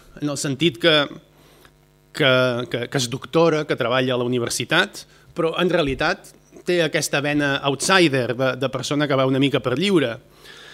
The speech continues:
Ehm, es doctora sobre Maragall, però, en canvi,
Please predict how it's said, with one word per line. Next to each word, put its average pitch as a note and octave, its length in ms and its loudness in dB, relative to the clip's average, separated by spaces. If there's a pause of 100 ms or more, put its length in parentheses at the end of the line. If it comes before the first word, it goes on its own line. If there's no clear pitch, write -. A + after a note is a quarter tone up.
(300)
Ehm, D3+ 560 4
es D#3+ 160 2
doctora G3 480 6
sobre F3+ 320 4
Maragall, F3 540 2 (100)
però, D#3+ 240 2
en D#3 80 2
canvi, F3 320 4